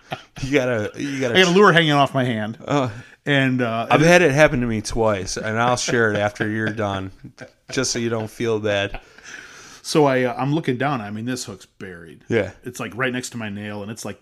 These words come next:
Speaker 2: toward the center of my finger. Like, there's no way this thing's coming out.
Speaker 1: You posted a picture of this
Speaker 2: I
Speaker 1: on
Speaker 2: did.
Speaker 1: Instagram.
Speaker 2: I did.
Speaker 1: Yeah.
Speaker 2: And, um, so long story short, I had to do this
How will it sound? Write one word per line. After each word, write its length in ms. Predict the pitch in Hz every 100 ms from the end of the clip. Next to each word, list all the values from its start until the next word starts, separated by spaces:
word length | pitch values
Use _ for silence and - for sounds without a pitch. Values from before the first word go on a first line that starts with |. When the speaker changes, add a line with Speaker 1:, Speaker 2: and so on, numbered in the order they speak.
| _
Speaker 2:
toward 260 | - 123 92
the 60 |
center 260 | 101 107 101
of 60 |
my 120 | 98 92
finger. 340 | - 101 95
Like, 100 | 95
there's 180 | 139 131
no 320 | 131 127 127
way 180 | 107 95
this 200 | 90 -
thing's 160 | 92 85
coming 260 | - 90 -
out. 100 | 120
Speaker 1:
You 120 | 131
posted 400 | - 139 123 107
a 40 | 101
picture 340 | 123 - 104
of 60 | 92
this 160 | 95
Speaker 2:
I 120 | 135
Speaker 1:
on 40 | 143
Speaker 2:
did. 200 | 131 104
Speaker 1:
Instagram. 220 | 95 98
Speaker 2:
I 80 | 117
did. 360 | 117 113 98 95
Speaker 1:
Yeah. 160 | 101 95
Speaker 2:
And, 360 | 117 113 113
um, 420 | 107 104 101 98 92 _ _ _ _ _ - -
so 160 | - 170
long 180 | 170 170
story 260 | - 147 123
short, 380 | - 160 117
I 80 | 117
had 180 | 123 135
to 40 | 117
do 180 | 120
this 400 | 123 107 - -